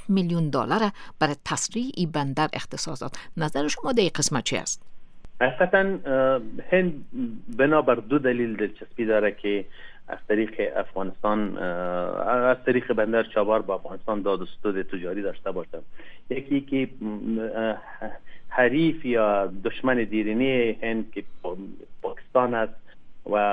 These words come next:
Speaker 2: و، و یک نوع مزاحمت خلق می‌کنه و صد واقع شده، اه، در سر راه تجارت بین افغانستان و هند.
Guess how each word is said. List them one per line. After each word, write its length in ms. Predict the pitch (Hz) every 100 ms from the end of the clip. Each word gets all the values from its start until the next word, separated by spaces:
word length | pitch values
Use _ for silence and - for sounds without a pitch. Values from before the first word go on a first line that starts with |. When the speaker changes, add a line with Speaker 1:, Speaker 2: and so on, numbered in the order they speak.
| 98
Speaker 2:
و، 440 | 95 98 95 95 98
و 140 | 95
یک 160 | 98 95
نوع 240 | 110 107
مزاحمت 640 | 110 110 104 107 131 156
خلق 220 | - 120 -
می‌کنه 440 | 110 107 110 110 107
و 260 | 95 95 90 90 90 - - - -
صد 220 | 165 170
واقع 400 | 135 117 - 123
شده، 400 | 110 110 110 107 - - - -
اه، 320 | 101 101 101
در 200 | 95 101 -
سر 80 | 123
راه 260 | 113 113
تجارت 520 | 104 110 98 104 101 92
بین 260 | 101 98
افغانستان 840 | 92 - 95 92 - 107 104 104 101
و 160 | 87 87 -
هند. 220 | 95